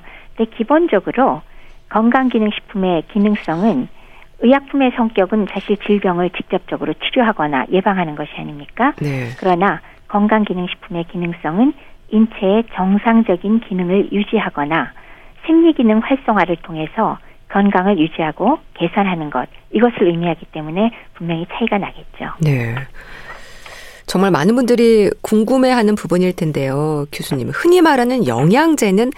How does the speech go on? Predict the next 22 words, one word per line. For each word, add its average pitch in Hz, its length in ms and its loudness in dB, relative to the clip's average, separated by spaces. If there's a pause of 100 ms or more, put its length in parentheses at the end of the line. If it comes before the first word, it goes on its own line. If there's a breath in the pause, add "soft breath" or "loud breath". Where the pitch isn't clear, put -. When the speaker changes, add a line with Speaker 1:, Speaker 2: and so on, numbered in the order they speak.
(300 loud breath)
Speaker 2:
꼭 - 380 2
먹어야 220 380 2
하는 262 200 0
걸까요? - 480 -6 (320)
Speaker 1:
<laughs> - 1000 -10
누구나 196 580 0 (220)
모든 202 360 0
사람이 180 520 0 (320 soft breath)
반드시 190 600 -2
항상 254 400 0
먹어야 180 360 2
되느냐라는 156 920 -2
질문이라면 175 640 -2 (540 loud breath)
그 185 140 -6
대답은 190 520 -2 (180)
아니다입니다. 160 800 -6
Speaker 2:
네. 117 360 -2 (1400 loud breath)
그 262 140 0
영양제가 254 1200 4
알약 240 500 2
형태도 269 400 0
있지만 170 880 2